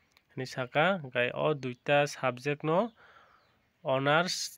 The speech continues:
তৈরি পরিণাম শুনাই রক দশ ডিসেম্বর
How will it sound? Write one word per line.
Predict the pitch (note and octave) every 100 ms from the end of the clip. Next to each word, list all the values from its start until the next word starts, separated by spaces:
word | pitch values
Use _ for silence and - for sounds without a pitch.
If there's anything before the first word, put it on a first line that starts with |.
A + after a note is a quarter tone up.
| -
তৈরি | D3+ D3+ E3+
পরিণাম | F#3+ - C#3+ C#3 C#3
শুনাই | C#3+ - C3+ C#3+
রক | D#3+ E3+ C3+
দশ | D3 C#3+
ডিসেম্বর | B2+ - C#3 C3+ D3 F#3+